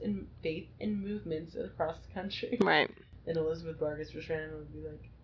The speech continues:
Speaker 1: "On Faith and Movements." No, your show is Cults and Extreme
Speaker 2: <laughs>
Speaker 1: Beliefs. Come on. Oh, and when she met her sister, she met her at a Yellow Deli.
Speaker 2: Well, that's probably the only place her sister would go.
Speaker 1: But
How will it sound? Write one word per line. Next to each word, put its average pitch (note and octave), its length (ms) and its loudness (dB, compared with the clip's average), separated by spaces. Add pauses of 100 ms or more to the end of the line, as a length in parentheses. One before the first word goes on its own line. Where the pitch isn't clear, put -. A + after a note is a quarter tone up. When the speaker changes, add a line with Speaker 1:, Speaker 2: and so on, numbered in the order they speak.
Speaker 1:
"On A#3+ 260 -2
Faith D#3+ 260 -4
and F3+ 120 -8
Movements." F3 380 -4 (260)
No, A4+ 200 0
your F#4 140 0
show G4 240 0
is F#4+ 100 -10
Cults - 360 2
and D4+ 80 -4
Extreme B3+ 460 -4
Speaker 2:
<laughs> - 0 -
Speaker 1:
Beliefs. G#3 520 12 (1040)
Come G4 300 8
on. - 460 -2 (680)
Oh, C#4 280 4
and C#4+ 180 -2
when C#4+ 80 -8
she C#4+ 140 -10
met B3+ 140 0
her A#3+ 120 -6
sister, A#3 320 -6
she A3+ 200 -8
met F#3+ 320 -6
her A3+ 160 -4
at A3+ 140 0
a G#3+ 40 -6
Yellow G3+ 440 -4 (120)
Deli. - 460 -6 (340)
Speaker 2:
Well, - 80 12
that's G4 160 12
probably F#4+ 460 12
the A3+ 120 10
only G3 220 12
place A3 240 12
her G3 60 2
sister F#3 340 2
would D3+ 160 6
go. B3+ 500 12
Speaker 1:
But C4 200 2